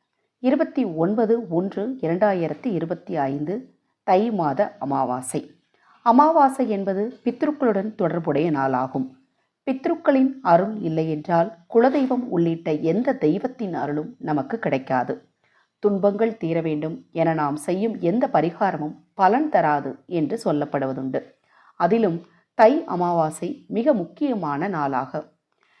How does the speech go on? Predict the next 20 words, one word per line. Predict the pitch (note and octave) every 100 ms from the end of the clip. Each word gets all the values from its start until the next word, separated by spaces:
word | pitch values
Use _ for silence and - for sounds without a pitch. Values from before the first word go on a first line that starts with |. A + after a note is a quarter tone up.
| _
தை | - C4+ E4+
அமாவாசையில் | C#4 F#3+ F#3+ F3+ F3 F#3+ F#3 G#3+
சில | - F3+
முக்கியமான | E3+ - C4+ A#3+ G3 G3+
விஷயங்களை | E3 - E3 E3 D3+ D3+ -
கண்டிப்பாக | F#3+ G3+ C4 - D#3 G3+
தவிர்க்க | - D3 D3 D3
வேண்டும். | C#3 C3 C3 - _ _ _ _
இந்த | A#3+ C4 C#4
நாளில் | G#3 F3 F3 C4 -
முன்னோர்களின் | G#3+ C4+ E4 E4 C4 B3 C4
அருளை | - F#3 A3 G#3+
பெறுவது | G#3+ F#3+ G3+
மட்டுமே | G3 F#3 F#3+ F#3+ B3+ -
பிரதானமான | F#3 F#3+ C#4 D4+ B3 G3+
வழிபாடாக | F3+ E3 F#3+ F#3 D3+ D3
இருக்க | G#3+ C3+ -
வேண்டும். | C#3+ C#3 D3+ - _ _ - _
அதைப்போல் | - E3+ F#3 - F3 F#3+ - _ _ F3+
தானம் | G#3+ B3+ F4